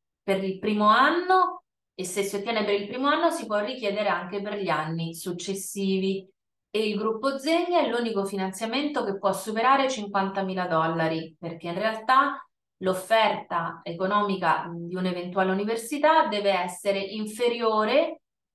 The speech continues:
e non pari, quindi di inferiore ai cinquantamila dollari che offre Fulbright, mentre con Zegna si può ottenere anche di più. Ci sono percorsi così costosi? Evidentemente sì,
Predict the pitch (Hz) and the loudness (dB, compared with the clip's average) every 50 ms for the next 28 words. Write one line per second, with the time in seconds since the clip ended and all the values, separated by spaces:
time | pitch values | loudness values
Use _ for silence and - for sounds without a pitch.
0 | _ _ _ _ - 202 208 208 202 190 - - 208 214 254 254 240 220 208 196 | _ _ _ _ -2 0 2 2 2 2 0 -2 -2 0 2 2 2 2 0 -4
1 | - - 202 190 185 180 185 196 240 240 208 208 202 196 190 185 185 185 - - | -4 0 2 4 4 4 4 2 0 -6 -6 -6 -6 -6 -4 -4 -6 -8 -10 -16
2 | - - - 185 190 214 214 208 214 - 254 247 247 254 277 302 320 311 311 294 | -20 -20 -18 -14 -10 -8 -8 -8 -6 -6 -6 -4 0 2 4 4 4 4 2 -2
3 | 220 196 190 190 185 175 180 180 175 180 175 170 160 160 143 - - 85 78 - | -6 -8 -4 -2 -2 -2 -2 -4 -6 -8 -8 -8 -8 -8 -8 -8 -6 -6 -6 -6
4 | 147 156 156 156 156 151 - - - 180 156 143 - - - 156 151 151 - - | -4 -4 -4 -2 -4 -6 -8 -4 0 0 0 0 0 -4 -8 -10 -10 -10 -10 -10
5 | 147 139 143 151 160 151 151 156 - 196 202 208 202 202 240 254 254 330 330 294 | -10 -10 -6 -4 -4 -4 -4 -4 -4 -6 -6 -4 -6 -6 -4 0 2 2 2 2
6 | 220 196 160 160 170 175 170 - 196 185 180 165 156 - - - - - - 202 | 0 0 -2 -2 -2 -4 -6 -6 -6 -4 0 0 0 0 0 -2 -6 -6 -4 -4
7 | 180 165 156 156 156 160 156 156 170 160 156 147 151 - - 147 - - - _ | -2 -2 0 -2 -2 -2 -4 -4 -4 -4 -4 -6 -8 -8 -10 -10 -10 -10 -12 _
8 | _ - _ _ _ - - 196 - 285 285 262 233 240 - - - 262 254 - | _ -20 _ _ _ -12 -6 -2 0 2 2 2 2 0 -2 0 0 0 0 -2
9 | - 262 240 240 240 240 254 - - 269 262 262 262 - 277 262 247 247 240 254 | -4 -4 -2 -2 -2 -2 -4 -6 -4 -4 -4 -4 -2 0 2 2 2 0 -2 -6
10 | 254 262 262 262 _ _ _ _ _ _ _ _ _ _ - - - - 240 254 | -8 -10 -10 -12 _ _ _ _ _ _ _ _ _ _ -14 -10 -6 -4 -4 -2
11 | 254 240 247 254 269 262 285 277 277 233 247 294 294 - - 202 190 - - 190 | -2 -2 -2 -2 -2 0 0 2 2 2 2 2 0 -2 -2 -4 -4 -4 -4 -6
12 | 165 165 - | -6 -6 -8